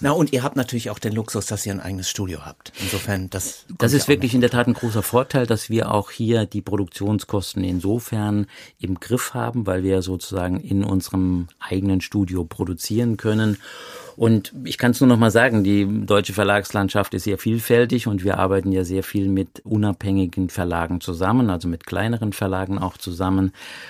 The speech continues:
Speaker 2: Und da machen wir auch sehr, sehr gute Erfahrungen und gelegentlich haben wir dann auch mal wirklich einen, mm,
Speaker 1: Schatz.
Speaker 2: einen Schatz. Wenn wir jetzt zum Beispiel unsere Paul Celan C D, ne? Wir haben mit Jens Harzer, dem Schauspieler Jens Harzer, eine Paul Celan C D gemacht.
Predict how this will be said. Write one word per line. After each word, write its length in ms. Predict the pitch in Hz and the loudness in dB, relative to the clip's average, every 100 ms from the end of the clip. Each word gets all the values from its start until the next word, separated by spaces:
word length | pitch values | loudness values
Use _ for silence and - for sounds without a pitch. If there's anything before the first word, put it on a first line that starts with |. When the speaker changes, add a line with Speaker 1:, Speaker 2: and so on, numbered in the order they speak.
| - | -10
Speaker 2:
Und 200 | 95 95 | -4 0
da 60 | |
machen 220 | 92 95 101 | 2 2 2
wir 100 | 90 | 0
auch 60 | |
sehr, 180 | - 95 | 0 -2
sehr 120 | 85 | -2
gute 240 | 82 95 - | -6 -4 -4
Erfahrungen 680 | 82 95 87 107 110 113 | -4 -6 -4 -2 0 0
und 420 | 110 98 95 - - - - - | 0 0 0 -4 -18 -18 -18 -10
gelegentlich 800 | - 85 87 110 113 139 - - - - - _ _ _ _ | -6 -2 0 0 0 0 -2 -10 -16 -20 -20 _ _ _ _
haben 220 | - 80 90 | -10 -4 0
wir 80 | |
dann 140 | 101 107 | 0 0
auch 200 | 107 - | -2 -2
mal 240 | 107 104 | 0 0
wirklich 360 | 90 95 104 - | -2 -2 -2 0
einen, 440 | 104 104 104 104 - - - _ | 2 2 2 0 -6 -20 -20 _
mm, 500 | 165 151 107 101 98 101 95 _ | -14 -10 -8 -6 -8 -10 -14 _
Speaker 1:
Schatz. 420 | - 120 - - - _ _ | -6 -4 -4 -8 -20 _ _
Speaker 2:
einen 80 | 143 | 2
Schatz. 380 | - 160 - - _ _ _ _ | 4 2 -2 -10 _ _ _ _
Wenn 360 | 202 113 113 113 | -14 -2 2 6
wir 80 | 117 | 4
jetzt 120 | 117 | 4
zum 120 | 127 | 0
Beispiel 200 | 120 123 | 0 0
unsere 240 | 117 123 | 0 0
Paul 240 | 107 113 110 | 2 2 2
Celan 380 | 110 92 80 78 | 4 2 0 -4
C 140 | 87 | -8
D, 200 | - 82 | -6 -4
ne? 200 | 95 147 | -2 0
Wir 100 | 120 | 2
haben 100 | 110 | 2
mit 160 | 110 - | 0 0
Jens 300 | 92 92 101 | -2 -2 -2
Harzer, 500 | 117 - 165 160 170 - - - | -4 0 0 0 -2 -10 -16 -6
dem 100 | 98 | -4
Schauspieler 520 | - 104 - 104 98 | -2 -4 -4 -4 -2
Jens 320 | 92 90 - | -2 -2 -2
Harzer, 280 | 107 127 - | -4 -2 -4
eine 180 | 95 92 | -2 -2
Paul 280 | - 85 82 | -2 -4 -2
Celan 380 | 98 127 135 | 0 0 0
C 140 | 135 117 | -2 0
D 160 | 113 | 0
gemacht. 420 | 110 104 107 - | 0 0 -2 -6